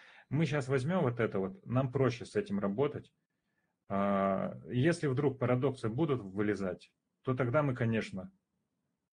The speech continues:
перейдем на более, а, гарантированный уровень работы.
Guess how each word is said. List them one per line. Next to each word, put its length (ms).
перейдем 420
на 80
более, 560
а, 540
гарантированный 720
уровень 380
работы. 480